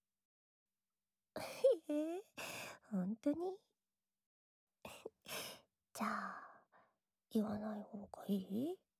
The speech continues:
それとも、やっぱり聞きたい？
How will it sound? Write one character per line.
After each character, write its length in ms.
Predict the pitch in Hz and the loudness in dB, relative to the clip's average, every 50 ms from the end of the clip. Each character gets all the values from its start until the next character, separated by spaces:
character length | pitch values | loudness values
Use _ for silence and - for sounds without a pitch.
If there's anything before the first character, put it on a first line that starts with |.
| _ _ _ _ _ _ _ _ _ _ _ _ _ _ _ _ _ _ _ _ _ _ _ _ _ _ _ _ _ _ _ _ _ _ _ _ _ _ _ - | _ _ _ _ _ _ _ _ _ _ _ _ _ _ _ _ _ _ _ _ _ _ _ _ _ _ _ _ _ _ _ _ _ _ _ _ _ _ _ -14
そ 160 | - - 208 | -10 -8 -8
れ 200 | - - 208 - - _ | -6 -6 -8 -10 -10 _
と 80 | - 226 | -8 -8
も、 60 | 226 - - - 220 208 233 226 226 220 214 - - - - _ _ _ _ _ _ _ _ _ _ _ _ _ _ _ _ _ _ _ _ _ _ _ _ _ _ _ _ | -8 -8 -6 -4 -2 0 0 0 -2 -4 -8 -12 -16 -20 -20 _ _ _ _ _ _ _ _ _ _ _ _ _ _ _ _ _ _ _ _ _ _ _ _ _ _ _ _
や 80 | - - | -20 -20
っ 100 | - - _ _ | -20 -20 _ _
ぱ 120 | - - - - | -16 -16 -16 -16
り 60 | - - _ | -20 -18 _
聞 140 | - - - | -16 -16 -14
き 120 | - - - | -16 -18 -16
た 140 | _ - - | _ -14 -14
い？ 160 | - - | -14 -14